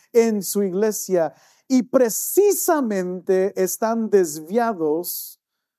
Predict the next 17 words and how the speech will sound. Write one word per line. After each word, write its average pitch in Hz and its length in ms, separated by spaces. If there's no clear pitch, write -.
con 170 220
este 190 320
concepto 147 920
de 135 140
dones. - 880
En 135 80
el - 40
capítulo 160 440
uno 196 280
vimos 156 460
que 147 120
Pablo 156 600
dice, 151 520
"Tienen 151 800
todos 220 340
los 127 220
dones, - 640